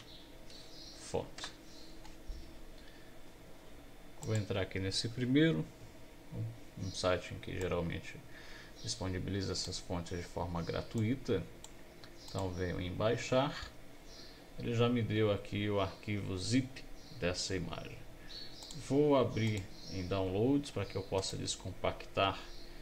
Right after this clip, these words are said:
esse arquivo. Então eu vou extrair para dentro da pasta Trash Hand.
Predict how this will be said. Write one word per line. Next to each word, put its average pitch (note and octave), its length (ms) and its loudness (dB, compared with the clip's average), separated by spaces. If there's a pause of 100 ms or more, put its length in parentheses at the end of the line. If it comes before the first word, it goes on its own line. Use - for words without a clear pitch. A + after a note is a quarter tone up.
(320)
esse G2+ 280 0
arquivo. C#3 680 0 (540)
Então F#2+ 380 -2
eu F2 180 0 (180)
vou F2+ 200 0
extrair - 380 0
para E2 180 -2
dentro E2 300 0
da D#2+ 100 -2
pasta - 440 2
Trash - 400 0
Hand. A#2+ 300 4